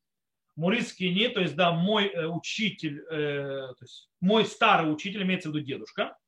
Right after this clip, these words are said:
э, и он имеет в этом случае Рида, его деда. И он говорит, что они сказали, что нужно делать. То есть, если один коро-, короче, другой длиннее, то нужно просто как, то есть замерение с двух сторон, то нужно просто более короткие удлинить так, чтобы они были, э, соответствовали.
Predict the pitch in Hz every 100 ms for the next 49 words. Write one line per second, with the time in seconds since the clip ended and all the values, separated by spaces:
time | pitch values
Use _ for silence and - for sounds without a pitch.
0 | _ _ _ _ _ 170 170 185 226 202
1 | 208 220 185 190 - 190 185 180 185 147
2 | - _ _ _ _ _ 147 147 151 135
3 | 113 175 269 - _ _ _ 175 202 208
4 | 190 190 294 359 285 294 302 302 269 277
5 | 269 254 220 170 151 175 294 294 247 226
6 | - 226 226 226 220 247 196 180 190 208
7 | 196 151 151 254 302 - 247 294 277 254
8 | 330 320 - - 240 190 196 - 196 185
9 | 156 - 151 208 240 214 165 175 - 220
10 | 294 339 - 262 277 262 254 - 208 185
11 | 240 214 269 320 - 220 180 240 247 330
12 | 330 - - 247 247 214 185 170 180 151
13 | 165 180 185 _ _ _ _ 165 160 156
14 | - 180 151 139 - -